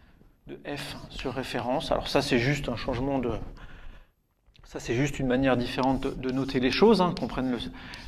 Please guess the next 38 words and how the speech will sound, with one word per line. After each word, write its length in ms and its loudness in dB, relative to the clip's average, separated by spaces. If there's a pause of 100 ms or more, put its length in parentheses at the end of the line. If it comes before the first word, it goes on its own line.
le 140 4
rapport 400 8
ou 60 8
le 60 8
log 160 8
de 100 4
la, 260 6
du 120 -2
rapport, 440 4
ben 100 -4
voilà, 320 6
on 160 -4
obtiendra 400 0
des 140 -4
nombres 260 0
différents, 380 -4
mais 80 -4
peu 160 -8
importe. 420 0 (800)
Et 60 -4
il 40 -4
se 100 10
trouve 300 8
que, 400 12
que, 220 8
que, 180 4
en 80 4
fait, 220 4
ce 100 2
logarithme-là, 760 10
si 160 2
on 60 4
multiplie 340 -2
par 200 2
moins 240 2
deux 160 4
virgule 320 0
cinq, 440 0